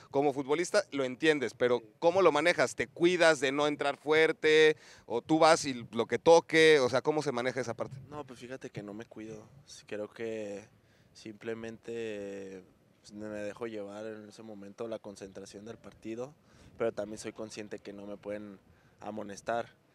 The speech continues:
Speaker 2: Y si te fijas, mis, hubo dos amonestaciones que fueron demasiado tontas, el torneo, bueno, en este torneo, y creo que aprendí de eso, ¿no?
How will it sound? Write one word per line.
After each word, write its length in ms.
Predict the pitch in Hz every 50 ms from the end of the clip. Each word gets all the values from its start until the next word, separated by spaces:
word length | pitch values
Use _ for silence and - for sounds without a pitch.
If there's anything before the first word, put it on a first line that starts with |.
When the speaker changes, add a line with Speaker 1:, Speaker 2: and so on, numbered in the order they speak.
| _ _ _ _
Speaker 2:
Y 80 | -
si 100 | 110 113
te 140 | 104 104 101
fijas, 260 | - 110 104 120 117
mis, 240 | 113 113 110 101 95 - -
hubo 380 | - 110 110 113 117 120 117 110
dos 220 | 110 110 110 -
amonestaciones 1040 | 117 113 113 107 104 101 - 95 95 - 104 104 104 110 113 110 101 - - - - _ _
que 140 | - 101 95
fueron 320 | - _ 101 101 107 107 104
demasiado 480 | 101 98 98 95 - - 95 98 95 - _
tontas, 560 | - 107 110 113 - 123 120 120 - - - -
el 120 | - 95
torneo, 540 | - 95 90 92 95 98 98 98 98 95 - _ _ _ _ _ _
bueno, 280 | 113 113 110 110 107 104
en 140 | 101 98
este 160 | 101 98 - -
torneo, 500 | - 107 101 101 104 110 120 127 139 147 _ _ _ _ _ _ _ _ _
y 100 | 117 110
creo 220 | - - 110 110
que 100 | - -
aprendí 400 | 120 113 - 110 107 101 104 107
de 140 | 110 113 110
eso, 220 | 110 - - 107
¿no? 200 | 101 110 123 139